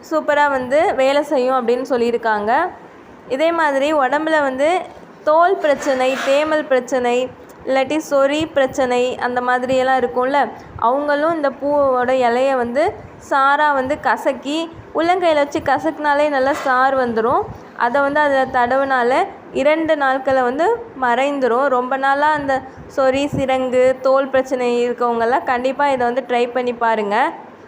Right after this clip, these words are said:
ஒரு சூப்பரான ரிசல்ட் உங்களுக்கு கிடைக்கும். இது வந்து ரோட்டோரத்துல தான் இருக்கும்,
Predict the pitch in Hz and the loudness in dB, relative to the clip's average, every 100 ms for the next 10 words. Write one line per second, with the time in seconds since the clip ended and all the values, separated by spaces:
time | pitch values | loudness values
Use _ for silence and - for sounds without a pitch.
0 | - - 247 262 302 311 302 269 262 269 | -10 -2 0 2 0 0 0 2 2 0
1 | 311 - 262 311 294 277 262 247 233 220 | -2 -2 -2 0 0 0 2 0 0 0
2 | 220 220 262 370 - - - - - - | -2 0 0 -2 -6 -14 -18 -20 -20 -20
3 | - - - - - - - - - - | -20 -20 -18 -18 -18 -20 -20 -20 -20 -20
4 | - 254 285 285 277 330 349 277 254 285 | -6 -2 0 0 0 0 2 2 2 2
5 | 294 285 285 294 294 311 285 269 269 262 | 2 2 0 0 2 2 0 -2 -2 0
6 | 311 | 0